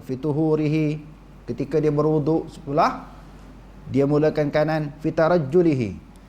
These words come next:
Siapa yang ada kitab tu, ha, dia terjemah pada ka-, pada berjalan kaki kan. Ha, saya tengok dah terjemah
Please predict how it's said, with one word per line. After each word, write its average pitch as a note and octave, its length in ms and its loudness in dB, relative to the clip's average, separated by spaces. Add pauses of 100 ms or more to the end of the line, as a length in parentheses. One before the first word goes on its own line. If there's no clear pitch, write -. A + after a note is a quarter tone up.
(220)
Siapa E3 220 -2
yang F#3 160 0
ada F#3 80 2
kitab E3+ 400 0
tu, F#3+ 100 -4
ha, E3 160 -4
dia D#3+ 140 -4
terjemah F3+ 580 -2
pada D#3 240 0
ka-, E3 400 -4 (160)
pada D3+ 240 0
berjalan D3 380 0
kaki C#3+ 320 -4
kan. C#3 140 0 (800)
Ha, G#2+ 140 -10
saya C#3+ 100 -4
tengok F3+ 220 -2
dah D3+ 100 0
terjemah E3+ 320 -2